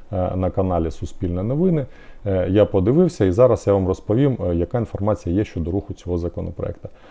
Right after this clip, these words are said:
На порядку денному Верховної Ради четвертого лютого не було продовження терміну обов'язкового В Л К для обмежено придатних. Сьогодні спливає останній день проходження В Л К для цієї групи військовозобов'язаних.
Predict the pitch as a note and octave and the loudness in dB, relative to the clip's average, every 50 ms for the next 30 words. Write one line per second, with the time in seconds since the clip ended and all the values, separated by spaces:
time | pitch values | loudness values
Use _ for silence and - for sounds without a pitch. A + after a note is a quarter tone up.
0 | - - - - C3 B2 - A2+ A2 G2 E2+ - - B2+ C3 F3+ F3+ D#3+ C#3 B2 | -20 -12 -2 0 0 4 6 8 8 6 6 4 0 2 4 4 4 4 4 4
1 | A2+ G#2 G#2 G2+ - - A2 F#2+ F#2+ F#2 F#2 F2+ F#2 F2 D#2+ E2+ - - - - | 4 4 4 4 4 2 2 2 4 2 4 4 4 4 4 2 -4 -4 -4 -2
2 | F#2 F2+ - A#2+ C3 D#3+ E3+ D3 - G#2 G2+ A2+ C3+ C3+ C3 D3 D3 D#3+ D#3 - | -2 0 0 0 0 0 0 0 0 0 0 2 0 0 2 2 2 2 0 0
3 | F#2+ F#2 F#2 G#2 A2 G#2 G2 F2+ F2 E2+ - - G#2 G#2 G2+ F#2 E2+ E2+ E2 D#2 | 0 0 2 2 2 2 0 0 -2 -2 0 0 0 0 2 0 0 -2 -2 -2
4 | E2+ E2 E2+ E2 - - G2+ F2+ E2+ F#2 G#2+ A2 - - D3+ A#2+ G2 E2+ E2+ D#2+ | -2 -2 -2 -2 -4 -4 -2 0 0 2 0 0 0 -2 -2 -2 0 0 0 0
5 | F#2 G2+ G2+ G2 F#2+ F2+ E2+ - F2+ F2 E2 D2+ - - - - E2+ - - A#2 | 0 -2 0 0 -2 -4 -4 -4 -4 -4 -2 -2 -4 -6 -8 -14 -16 -10 -6 -4
6 | B2 D#3 E3 C3+ A2 - - - F#2 F2+ F#2+ F#2+ E2+ E2 D#2+ - - F2+ E2+ F2 | 0 0 0 0 0 -4 -4 -6 -4 -2 0 0 0 0 -4 -6 -8 -8 -8 -6
7 | G2 G#2 C3 E3+ E3 C#3 - E2+ E2+ - B2+ C3 A2+ G2+ F2+ F2 F2 E2+ F2 F#2 | -4 -2 -2 -2 -2 -2 -4 -6 -4 -2 -4 -4 -2 -2 -4 -4 -2 -2 -2 -2
8 | G2 - - D3+ A#2 F#2 E2+ - - - C3 B2+ A2+ E2+ F2+ A2+ A#2+ - - E2 | -2 -2 -2 -4 -2 -2 -4 -6 -6 -4 -2 0 0 0 0 -2 -2 -2 -2 -4
9 | D#2+ D#2+ - - - G2 F#2 E2+ E2 E2 D#2+ E2 E2+ - - F2+ F#2 F#2+ - | -4 -6 -8 -6 -2 -2 -2 0 -2 -4 -4 -4 -8 -8 -8 -10 -12 -14 -14